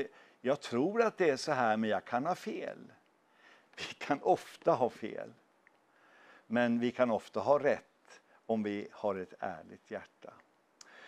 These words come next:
Och jag tror att det här handlar också om att vi som kristna, vi har ett uppdrag att på något sätt vara Jesu händer och fötter.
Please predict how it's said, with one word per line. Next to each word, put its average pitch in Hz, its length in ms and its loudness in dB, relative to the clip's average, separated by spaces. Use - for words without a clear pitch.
Och 160 360 4
jag 180 360 4
tror 117 540 0
att 135 240 2
det 147 100 2
här 147 480 4
handlar 135 420 2
också 110 360 0
om 104 380 0
att 165 380 2
vi 185 520 2
som 196 420 0
kristna, 208 800 2
vi 190 140 4
har 170 220 8
ett 151 180 0
uppdrag 214 880 4
att 180 160 4
på 190 100 2
något 190 180 0
sätt 180 240 0
vara 185 600 6
Jesu 190 600 2
händer 139 460 4
och 127 100 4
fötter. 104 560 0